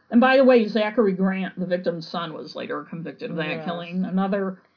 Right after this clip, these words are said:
Speaker 1: and Maine's long domestic violence hit parade. But after Robert Burton killed Stephanie Gingibo, he didn't stick around for the T V cameras.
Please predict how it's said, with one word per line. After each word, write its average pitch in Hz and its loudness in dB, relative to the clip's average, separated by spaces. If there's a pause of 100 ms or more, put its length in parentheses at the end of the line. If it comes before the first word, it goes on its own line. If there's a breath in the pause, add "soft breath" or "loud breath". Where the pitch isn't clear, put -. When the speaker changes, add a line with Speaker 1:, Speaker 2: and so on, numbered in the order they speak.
(140)
Speaker 1:
and 196 2
Maine's 185 0
long 175 0
domestic 175 -2
violence 165 -6
hit 254 2
parade. 175 2 (220)
But - 2
after 190 -2 (120)
Robert 196 2
Burton 190 2
killed 180 -2
Stephanie 165 -4
Gingibo, 165 -2
he 208 -4
didn't 196 -4
stick 190 -6
around 196 -2
for 190 -12
the 160 -8
T - -10
V 123 -10
cameras. 123 -12